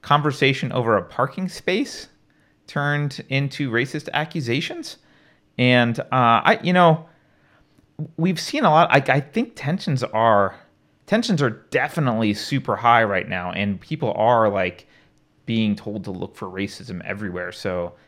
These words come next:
it's kind of, it's sad that it happened over a parking space argument, but, uh, it's not surprising, right? Because people are gonna be,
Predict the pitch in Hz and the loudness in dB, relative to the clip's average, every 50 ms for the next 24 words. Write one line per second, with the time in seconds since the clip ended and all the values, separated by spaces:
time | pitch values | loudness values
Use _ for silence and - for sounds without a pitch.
0 | _ - - - - - 127 117 104 85 - - 113 - - - - 131 131 175 | _ -20 -20 -10 -4 -2 -2 0 -2 -2 -6 -12 -14 -14 -10 -2 4 4 6 6
1 | 127 92 90 92 92 92 90 87 87 - - - 101 101 98 - 98 92 95 98 | 6 4 0 0 -2 -2 -2 -2 -4 -6 -4 -2 0 0 0 0 -2 0 0 0
2 | 95 95 98 92 90 90 85 80 - 143 156 - 107 92 92 - - - 87 87 | 0 0 0 0 0 -2 -2 -2 -4 -6 -4 -4 -6 -8 -8 -8 -8 -8 -8 -8
3 | - - - 95 92 85 87 87 87 92 - - - 92 87 85 - _ _ _ | -8 -10 -10 -12 -12 -10 -10 -10 -10 -10 -10 -6 -4 -4 -4 -4 -6 _ _ _
4 | _ _ _ _ - 98 92 90 90 87 - 107 101 - - 135 127 - - - | _ _ _ _ -10 -6 -4 -2 -2 -2 -4 -6 -6 -2 0 2 2 0 0 -6
5 | - - - - - - 110 127 151 131 117 90 90 95 113 135 - 107 98 - | -16 -16 -16 -10 -4 0 2 4 4 2 0 -2 -2 -2 -2 -2 -4 -6 -8 -8
6 | 104 - - 120 107 - 104 98 95 95 107 98 95 90 98 95 95 92 92 90 | -10 -8 -8 -8 -4 -2 -2 -2 -2 -2 -4 -4 -4 -4 -4 -4 -4 -4 -6 -8
7 | - | -10